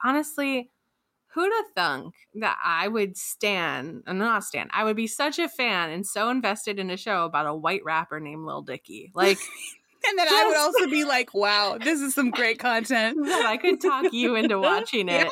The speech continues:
Speaker 2: Yeah.
Speaker 1: <laughs> and enjoying it so much. But, like, I just, and if anybody knows who Lil Dicky is, it's, like, kind of a joke rapper. Like, people think of, think that, and it's fictional, but, like, based on his real life. And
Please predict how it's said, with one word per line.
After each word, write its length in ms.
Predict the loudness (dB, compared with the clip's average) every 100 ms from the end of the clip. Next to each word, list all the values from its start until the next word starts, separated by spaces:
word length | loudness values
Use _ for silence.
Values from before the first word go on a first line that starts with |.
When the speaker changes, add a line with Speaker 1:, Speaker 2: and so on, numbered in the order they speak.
| 0
Speaker 2:
Yeah. 80 | -2
Speaker 1:
<laughs> 40 |
and 200 | -2 -2
enjoying 500 | 0 0 0 0 0 0
it 160 | -4
so 200 | -2 -2
much. 280 | -2 -4 -4
But, 120 | -4
like, 220 | -4 -4 -8 -20 -20 _ _ _ -2
I 160 | 0 0
just, 340 | 0 -2 -2
and 120 | -2 0
if 100 | 0
anybody 400 | 0 0 2 2
knows 280 | 2 0
who 100 | -2
Lil 140 | -2 0
Dicky 340 | -2 -2 -2
is, 200 | -2 -4
it's, 140 | -6 -2
like, 240 | -2 -4 -6
kind 220 | -2 0
of 100 | 2
a 80 | 0
joke 420 | 0 0 0 -2
rapper. 680 | -2 -2 0 0 2 2 0
Like, 200 | -2 -6
people 260 | -8 -6 -6
think 300 | -6 -8 -6
of, 180 | -10 -12 _ _ -4
think 240 | -2 -2
that, 320 | 0 0 0
and 160 | -2 -2
it's 360 | -2 -6 -14 -16 _ _ _ _ _ _ -4
fictional, 640 | -4 -2 0 2 2 2
but, 180 | 0 0
like, 220 | -2 -2
based 340 | 0 0 -2 -2
on 180 | 0
his 220 | 0 -4 -2
real 240 | 0 2
life. 420 | 2 2 0 -2 -6 _ -6
And 600 | 0 2 2 0 -2